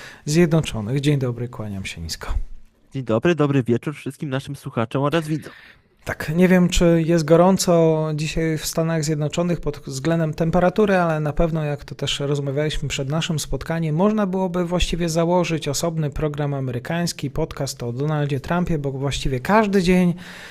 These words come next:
Speaker 1: każda jego decyzja wzbudza pretekst do rozmowy i można rozmawiać i rozmawiać. Oczywiście dzisiaj tym tematem, który też rozgrzewa nas, e, to jest zamrożenie pomocy zagranicznej. Zwalnianie osób,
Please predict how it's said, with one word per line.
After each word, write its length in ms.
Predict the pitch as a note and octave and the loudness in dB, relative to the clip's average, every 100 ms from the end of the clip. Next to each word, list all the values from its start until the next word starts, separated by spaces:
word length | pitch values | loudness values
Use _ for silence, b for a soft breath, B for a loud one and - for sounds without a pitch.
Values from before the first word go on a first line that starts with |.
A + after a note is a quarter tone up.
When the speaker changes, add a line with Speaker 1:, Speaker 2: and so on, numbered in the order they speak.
| B - | B -2
Speaker 1:
każda 360 | B2+ F3+ F3+ | 2 4 6
jego 220 | F3+ E3 | 6 4
decyzja 640 | D#3+ D#3+ D#3+ C#3+ C#3+ C#3 C#3 | 4 2 2 0 0 0 -4
wzbudza 560 | C#3+ C3 D#3 C#3+ C#3+ C#3+ | -6 -2 -2 0 0 0
pretekst 580 | C#3+ D3+ D3 C3+ - D3 | -2 -2 -2 -6 -8 -6
do 240 | C3 E3 | 0 2
rozmowy 480 | D#3 B2+ F3 F#3+ E3+ | 2 2 4 4 4
i 60 | D3+ | 0
można 320 | C3 C3 A2 | 0 0 0
rozmawiać 640 | A#2 C#3+ G#3+ G#3+ F#3 - | 0 4 6 6 4 0
i 40 | D#3 | 0
rozmawiać. 580 | C#3+ B2+ G#2+ F2 - - B B B B | 0 0 -2 -4 -6 -8 B B B B
Oczywiście 800 | D#3 F#3 A3 - G3+ F#3 F#3 G3 - - | -2 0 0 0 2 2 -2 -10 -16 -6
dzisiaj 460 | G3+ G3 E3 D3+ | 0 2 2 2
tym 340 | D3 C#3+ C#3 C3+ | -2 -6 -8 -6
tematem, 460 | D#3 E3+ F#3 F3 | -2 -2 0 -2
który 320 | D3+ D#3 D3 C#3+ | -4 -4 -2 -2
też 260 | C#3 - | -4 -4
rozgrzewa 680 | D3+ D#3+ E3 E3 G3 F#3 F3+ | 2 4 4 4 4 6 4
nas, 400 | D#3+ D3+ - - | 2 -2 -4 -4
e, 240 | C#3+ C#3+ C3+ | -4 -4 -4
to 120 | E3 | -4
jest 220 | D#3+ - | -4 -4
zamrożenie 680 | D3+ E3 E3 D#3+ F#3 G#3+ F#3+ | -2 0 0 2 2 2 2
pomocy 400 | F3+ E3+ F3 E3 | 2 0 0 0
zagranicznej. 760 | D#3 C#3+ C#3+ C3 - - A2 B B B B B C#3 | 0 0 0 0 -4 -8 -12 B B B B B -6
Zwalnianie 640 | C#3 E3 F#3 G#3 G3+ F#3+ | -2 2 2 4 4 2
osób, 400 | C#3+ - - - | -2 -4 -10 -4